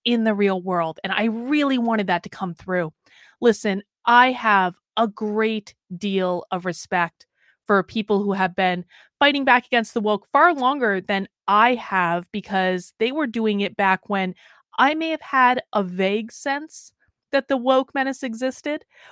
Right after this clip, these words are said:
but I wasn't really actively paying as, as much attention to it as I have been for the last couple of years. So people like Jordan Peterson, people like Gad Saad, people like James Lindsay, people like Dave Rubin, people like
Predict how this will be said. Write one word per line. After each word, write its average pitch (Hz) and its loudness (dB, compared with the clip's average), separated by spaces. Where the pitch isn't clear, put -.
but 208 6
I 196 6
wasn't 214 2
really 196 -2
actively 190 0
paying 190 -4
as, 175 -6
as 196 -4
much 190 -4
attention 320 -8
to 208 -2
it 196 -4
as 190 -4
I 196 -2
have 190 -2
been 190 -2
for 180 -10
the 185 -4
last 175 0
couple - -10
of 196 -4
years. 226 -2
So 185 0
people 277 -2
like 240 2
Jordan 214 0
Peterson, 185 -4
people 254 -6
like 240 0
Gad 180 2
Saad, 170 -2
people 262 -4
like 240 2
James 202 -2
Lindsay, 180 -4
people 240 -2
like 240 0
Dave 240 -2
Rubin, 247 0
people 247 -2
like 233 2